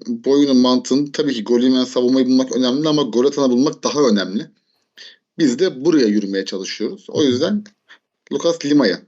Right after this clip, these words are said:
Speaker 1: şans verdik. Yoksa Ahmet Tuğba'yı falan da yazabilirdik ama Ahmet Tuğba'nın çok ileride işi olmuyor.
Speaker 2: Hı hı, hı hı.
Speaker 1: Antalyaspor'dan Bünyamin'e şans verdik. Antalyaspor Alanyaspor'la oynuyor. Gol yeme ihtimali yüksek ama Bünyamin'in de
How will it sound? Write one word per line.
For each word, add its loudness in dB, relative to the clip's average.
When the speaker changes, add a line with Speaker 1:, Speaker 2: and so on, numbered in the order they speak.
Speaker 1:
şans -6
verdik. -2
Yoksa 0
Ahmet -2
Tuğba'yı 2
falan -4
da 0
yazabilirdik -4
ama -4
Ahmet -4
Tuğba'nın 0
çok -4
ileride 0
işi -2
olmuyor. -2
Speaker 2:
Hı -6
hı, -6
hı -12
hı. -10
Speaker 1:
Antalyaspor'dan 0
Bünyamin'e 0
şans -6
verdik. 2
Antalyaspor -2
Alanyaspor'la 0
oynuyor. 2
Gol 0
yeme 4
ihtimali 0
yüksek -2
ama 0
Bünyamin'in 4
de 0